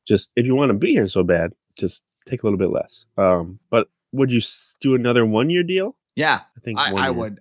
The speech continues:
Speaker 2: I, I mean, it would have to be, like, a one-year kinda veteran special.
Speaker 1: Mm-hmm.
Speaker 2: I, I'm not doing a three-year deal for him because he could, he could go on the field, be in this new scheme, and be like, "Oh my, he is,
Speaker 1: Mm-hmm.
Speaker 2: he's not
Speaker 1: Mm-hmm.
Speaker 2: good."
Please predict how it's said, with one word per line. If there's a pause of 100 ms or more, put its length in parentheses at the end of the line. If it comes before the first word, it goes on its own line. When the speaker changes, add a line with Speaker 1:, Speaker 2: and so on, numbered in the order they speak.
Speaker 2:
I,
I
mean,
it
would
have
to
be,
like,
a
one-year
kinda
veteran
special. (280)
Speaker 1:
Mm-hmm. (180)
Speaker 2:
I,
I'm
not
doing
a
three-year
deal
for
him
because
he
could, (320)
he
could
go
on
the
field,
be
in
this
new
scheme,
and
be
like,
"Oh
my,
he
is,
Speaker 1:
Mm-hmm.
Speaker 2:
he's
not
Speaker 1:
Mm-hmm.
Speaker 2:
good."